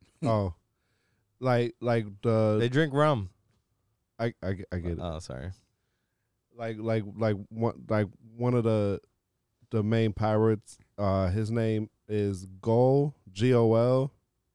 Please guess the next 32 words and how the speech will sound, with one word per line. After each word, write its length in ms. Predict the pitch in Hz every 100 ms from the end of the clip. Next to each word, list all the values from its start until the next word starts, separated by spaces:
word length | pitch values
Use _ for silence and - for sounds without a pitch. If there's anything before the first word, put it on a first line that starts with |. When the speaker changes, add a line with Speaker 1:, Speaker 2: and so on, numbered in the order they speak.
| _ _
Speaker 1:
the 120 | 113
initial 400 | 104 110 113 117
D, 340 | 101 101 123 123
Roger. 600 | 107 107 104 85 82 82 _ _ _ _ _ _ _ _ _ - - - - _ _
Which, 220 | 110 110
which 280 | 113 113 117
is 80 | 104
like, 240 | 107 101
um, 420 | 104 95 92 87 - -
is 240 | 104 92
taken 320 | - 104 101
from, 220 | 95 98 98
like, 260 | 95 90 -
you 100 | 110
know, 140 | 104
like, 200 | 95 90
you 80 | 98
call 200 | - 101
the 60 | 95
pirate 360 | 95 101 95
flag 200 | - 98
the 80 | 90
Jolly 320 | 87 98 95
Roger. 520 | 98 95 104 107 113 113 _ _ _
Speaker 2:
Mm-hmm. 800 | 92 92 92 107 _ _ _ -
Speaker 1:
And, 120 | 101
like, 180 | 101 95
his, 360 | 113 117 110 - -
his 200 | 117 120
first 300 | - 110 101
mate 240 | 107 104
is, 260 | 101 92 -